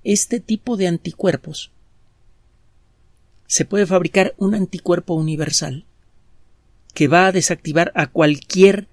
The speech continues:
forma de sars cov dos que puede infectar células humanas. Claro está, puede aparecer una variante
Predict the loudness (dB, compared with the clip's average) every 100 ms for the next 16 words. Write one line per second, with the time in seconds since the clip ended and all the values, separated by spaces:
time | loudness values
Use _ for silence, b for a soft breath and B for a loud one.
0 | _ _ _ -2 4 4 4 0 0 -4
1 | -10 _ _ -20 -16 -6 -4 0 4 4
2 | 2 -2 -2 -2 -4 -6 -6 -10 -16 _
3 | _ _ _ -8 0 0 0 -6 -6 -4
4 | -4 -4 -6 -6 -8 -10 -8 -2 -2 0
5 | 0 2 2 2 0 2 0 0 0 0
6 | 2 0 -2 -8